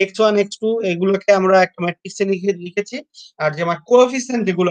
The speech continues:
আছে বা constant যেগুলো আছে সেগুলোকে আমরা আরেকটা ভাগে লিখেছি, আর সাথে এখানে যেটা constant আছে সেটা আগেই আগের মতো লেখা হয়েছে। এই যে ফরম্যাটটা আছে এইটাকে বলা হয় যে general যে format, একটা system of equation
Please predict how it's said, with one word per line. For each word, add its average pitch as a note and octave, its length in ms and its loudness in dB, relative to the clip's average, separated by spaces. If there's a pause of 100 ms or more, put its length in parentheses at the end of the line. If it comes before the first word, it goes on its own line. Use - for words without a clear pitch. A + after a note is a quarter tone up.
আছে D3+ 240 -2
বা G#3+ 60 -4 (120)
constant G3 420 -4
যেগুলো F#3 240 -6
আছে - 180 -16
সেগুলোকে F#3 440 -4 (100)
আমরা E3+ 180 2 (520)
আরেকটা D#3 300 0 (420)
ভাগে D3+ 220 -2
লিখেছি, C#3 320 -8 (380)
আর A3+ 120 2
সাথে G#3 260 4
এখানে G#3 220 2 (120)
যেটা G3 140 2 (100)
constant F3+ 440 0
আছে F#3+ 180 -10
সেটা F3 160 -4 (100)
আগেই D#3+ 260 -2
আগের D3 180 -2
মতো D3 220 -6
লেখা C#3+ 220 -4
হয়েছে। C#3+ 220 -2 (640)
এই C4+ 160 6
যে B3+ 60 0 (100)
ফরম্যাটটা G3 580 4
আছে F3+ 180 -6 (420)
এইটাকে G#3+ 320 2
বলা G3+ 320 6
হয় G3+ 220 6
যে A3+ 60 2 (120)
general F#3+ 440 4
যে F#3 60 -4 (100)
format, C3+ 360 -2 (180)
একটা F#3 240 -6 (500)
system A3 400 -4
of G#3 60 4 (100)
equation G3+ 460 -2